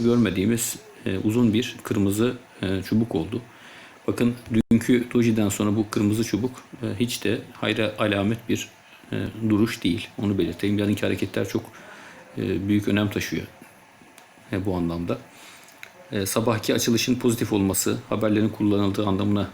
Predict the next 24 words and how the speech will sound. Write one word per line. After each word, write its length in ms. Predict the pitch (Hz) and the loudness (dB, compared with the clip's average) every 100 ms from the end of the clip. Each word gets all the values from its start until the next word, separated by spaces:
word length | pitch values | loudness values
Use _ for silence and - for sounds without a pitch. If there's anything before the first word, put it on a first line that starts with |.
| - | -6
da 120 | 90 | -2
bir 60 | 95 | 0
yerde 260 | 87 80 | 0 -2
geliyor. 340 | 85 85 85 127 - - - - 120 | -2 0 0 -2 -8 -20 -20 -10 -4
E, 160 | 104 - - - - - - 107 104 | -4 -4 -12 -20 -20 -16 -8 -6 -4
pozitif 360 | - 117 101 - | 0 0 0 -4
açılış, 360 | 101 107 117 - | -2 -2 -2 0
gap'li 300 | 101 - 104 | -2 -2 -4
açılış 360 | - 113 - | -2 -4 -4
fakat 240 | 98 104 104 | -6 -4 -2
sonunda 340 | - 104 98 | 0 2 2
gün 180 | 104 104 | 2 0
sonunda 440 | 104 92 87 107 123 - - - | 0 -2 0 -2 -6 -12 -20 -8
sürekli 360 | - 110 - 92 | 0 0 0 -2
düşen 320 | 90 107 98 | 0 0 0
bir, 180 | 107 - - - - | -2 -6 -20 -12 -6
e, 120 | 92 | -4
piyasayla, 540 | - 110 - 90 80 - - - - | 0 0 2 -2 -2 -8 -18 -18 -14
e, 100 | - | -4
karşılaştık. 600 | 98 87 - 85 - - - - - - - - - - - - - 107 | -2 -2 -6 -6 -8 -10 -14 -20 -20 -20 -20 -20 -20 -20 -20 -14 -6 -4
Dikkat 240 | - 123 | -2 0
ettiyseniz 680 | 127 139 - 113 131 - - - - - - - - | 0 0 0 2 2 0 -6 -16 -20 -20 -20 -20 -12
bakın 160 | - 113 | -4 -2
tam 320 | 139 135 | 0 -2